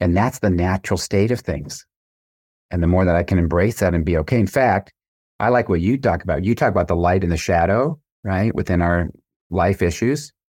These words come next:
The shadow can be judgment and depression because,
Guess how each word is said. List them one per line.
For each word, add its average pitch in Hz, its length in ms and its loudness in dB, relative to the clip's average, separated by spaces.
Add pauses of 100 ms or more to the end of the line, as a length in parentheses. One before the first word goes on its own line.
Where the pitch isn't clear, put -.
(800)
The 90 80 0
shadow 92 400 2
can 92 200 0
be 87 340 0 (420)
judgment 85 720 2
and 78 500 -2
depression 80 640 0
because, 78 600 -2